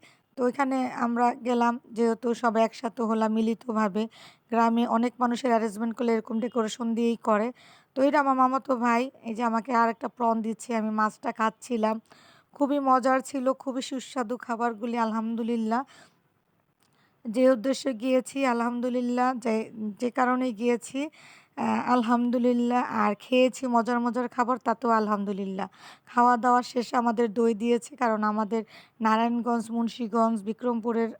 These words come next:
ওই এরিয়াতে খাওয়ার পরে দই দেয়, আর দইটা আমার খুব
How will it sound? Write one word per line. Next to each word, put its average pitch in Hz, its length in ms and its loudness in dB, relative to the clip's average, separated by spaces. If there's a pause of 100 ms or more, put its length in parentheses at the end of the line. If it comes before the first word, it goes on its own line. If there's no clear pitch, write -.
ওই 233 180 -2
এরিয়াতে 226 600 0 (340)
খাওয়ার 226 340 2
পরে 233 260 0
দই 220 260 0
দেয়, 226 240 -2 (100)
আর 202 180 -2
দইটা 226 340 0
আমার 220 160 2
খুব 214 220 -8